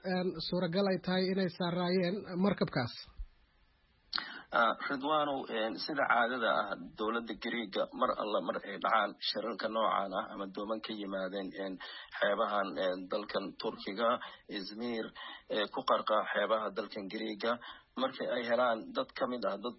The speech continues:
Speaker 2: nationality-ga Soomaaliga ah, way nala soo xiriiraan community ahaan, iyagoo, een, na tusayo, ee, meedadka, een, Soomaalida ah iyo tiradooda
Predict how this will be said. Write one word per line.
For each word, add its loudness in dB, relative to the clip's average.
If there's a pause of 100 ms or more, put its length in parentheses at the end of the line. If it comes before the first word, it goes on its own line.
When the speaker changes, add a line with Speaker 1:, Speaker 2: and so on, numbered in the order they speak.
Speaker 2:
nationality-ga 0
Soomaaliga 2
ah, 0
way 2
nala 2
soo -2
xiriiraan -2
community -8
ahaan, 2 (380)
iyagoo, 0
een, 0 (100)
na 0 (140)
tusayo, -2 (100)
ee, -2
meedadka, 0 (220)
een, -4 (200)
Soomaalida 2
ah 2 (320)
iyo -4
tiradooda -2